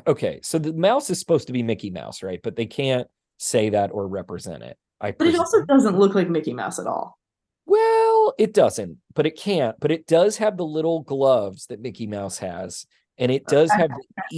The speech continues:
Speaker 1: ears that suggest Mickey Mouse. Um,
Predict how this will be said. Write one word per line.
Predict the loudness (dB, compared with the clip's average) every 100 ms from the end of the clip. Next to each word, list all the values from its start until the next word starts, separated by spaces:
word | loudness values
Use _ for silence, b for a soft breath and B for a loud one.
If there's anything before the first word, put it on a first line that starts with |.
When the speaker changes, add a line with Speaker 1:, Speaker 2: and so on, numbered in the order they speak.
| 2
Speaker 1:
ears | 4 4 4 0 -4 -8 -12 _ _ _ _ _ _ _ _ _ _ _
that | 0 2 2 -6 _ -8
suggest | -6 -4 -4 -6 -6 -6 -4 -4 2 4 4 0
Mickey | -10 -12 -14
Mouse. | -14 -14 -14 -16 -20 _ _ _ _ _
Um, | 2 2 0 -8